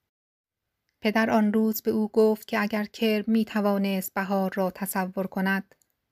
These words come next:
دیگر کرم نبود، پروانه می‌شد. و حالا آن پسر کوچک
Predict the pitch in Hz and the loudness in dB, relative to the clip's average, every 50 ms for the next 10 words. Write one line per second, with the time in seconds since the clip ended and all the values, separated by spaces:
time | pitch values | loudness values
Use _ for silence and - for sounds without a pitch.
0 | _ - 202 185 175 - 180 180 - - - 202 196 185 180 190 185 185 180 - | _ -8 -8 -6 -4 -4 -4 -4 -6 -4 -2 0 0 0 0 0 -2 -2 -2 -2
1 | 180 170 156 165 170 - _ _ _ _ _ _ - - 208 208 208 202 202 202 | -2 -2 -2 -4 -6 -10 _ _ _ _ _ _ -6 -2 -2 0 2 4 4 4
2 | 196 190 202 196 185 175 165 - - 185 175 170 - _ _ _ _ _ _ _ | 4 2 2 0 0 -2 -4 -4 -4 -4 -6 -6 -8 _ _ _ _ _ _ _
3 | _ _ _ _ _ _ - 196 196 220 214 208 208 220 220 226 233 226 220 220 | _ _ _ _ _ _ -4 0 2 4 4 4 4 4 2 2 2 2 0 0
4 | - 214 - - 214 214 220 220 - 226 208 - - 226 214 220 - | -2 -4 -4 -2 -2 -2 -4 -4 -4 -6 -6 -4 -2 -2 -2 -4 -6